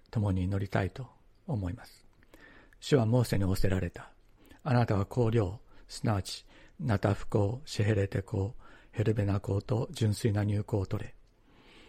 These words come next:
これらはそれぞれ同じ量でなければならない」。私たちの心、私たちの体、汚れた、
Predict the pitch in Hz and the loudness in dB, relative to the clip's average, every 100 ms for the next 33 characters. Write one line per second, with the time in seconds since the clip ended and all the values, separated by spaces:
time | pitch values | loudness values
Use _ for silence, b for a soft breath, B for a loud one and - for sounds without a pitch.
0 | B - - 107 92 85 101 104 98 92 | B -2 4 6 4 2 0 0 0 0
1 | 101 104 120 113 101 95 92 - 95 - | 0 -2 -2 -2 -2 -2 -4 -4 -8 -8
2 | - - 90 - 120 - _ _ _ _ | -12 -10 -10 -10 -12 -18 _ _ _ _
3 | _ B B B B B B - - - | _ B B B B B B -20 -10 -2
4 | - 110 101 - 135 107 123 - - - | 0 2 0 -2 -4 -4 -10 -18 -20 -20
5 | - - - - - - - - - 92 | -20 -20 -20 -20 -20 -20 -16 0 2 2
6 | 135 - 226 - 101 95 - 90 - 95 | 0 -6 -4 -2 -2 -2 -4 -6 -6 -6
7 | 95 - - - - - - - - - | -6 -8 -12 -14 -14 -16 -18 -20 -20 -16
8 | - 98 90 95 127 - | -2 0 0 -2 -6 -14